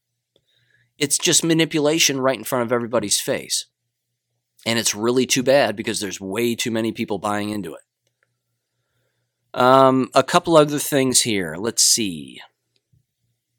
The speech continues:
This one was from a few days ago. I'm sure a lot of people saw this as well. I certainly put it up on Gab, so I know it was bouncing around there, but this is from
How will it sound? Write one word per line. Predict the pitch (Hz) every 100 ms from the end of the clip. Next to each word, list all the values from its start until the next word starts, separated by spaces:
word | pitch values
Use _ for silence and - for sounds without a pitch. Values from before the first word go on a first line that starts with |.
| _ _ _
This | 120 120
one | 127 131
was | 120
from | 135 120
a |
few | - 123
days | 117 117 117
ago. | 123 120 117
I'm | 110
sure | 92 123
a | 110
lot | 110
of | 107
people | 113 -
saw | - 117 113
this | 107 -
as | 82
well. | 113 113 113 110 - _ _ _
I | - 113
certainly | - 95 104
put | -
it | 107
up | 98 -
on | 90
Gab, | 82 98 98 92
so | - 92 82 - -
I |
know | 98
it | 90
was | 95
bouncing | - 101 98 98
around | 92 92 90
there, | 87 98 95
but | 85 76 _ _ _ _ _ _ _ _
this | - -
is | 135
from | - - 127 117